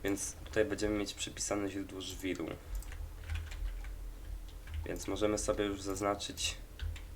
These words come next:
żwir tutaj. Okej, następną rzeczą jest asfalt. W tym, to też jest rzeczą obowiązkową, bo chyba nawet do budowy bloku jest potrzebny asfalt, z tego co kojarzę, jest potrzebny.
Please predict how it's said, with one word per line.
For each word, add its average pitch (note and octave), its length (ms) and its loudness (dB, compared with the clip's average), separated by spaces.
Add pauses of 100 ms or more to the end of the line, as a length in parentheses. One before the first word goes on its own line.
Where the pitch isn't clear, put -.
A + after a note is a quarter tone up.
(600)
żwir B2 480 4 (560)
tutaj. F#2 480 4 (840)
Okej, F2+ 320 6
następną A#2 420 2
rzeczą A2 260 2
jest G#2+ 180 2
asfalt. G2+ 600 10 (280)
W - 140 -4
tym, G2+ 260 0 (320)
to A2 160 2
też A#2 200 4
jest A2 220 4
rzeczą A2+ 360 4
obowiązkową, A2 960 6 (840)
bo G2+ 120 -4
chyba C3 260 6
nawet B2+ 280 6
do A2 80 0
budowy G#2+ 340 0
bloku G#2 380 6
jest F2 160 0
potrzebny F2+ 420 2
asfalt, F2 500 4
z - 140 0
tego F#2+ 180 -2
co F#2 140 -2
kojarzę, F2 540 4 (280)
jest E2 340 0
potrzebny. E2+ 500 -2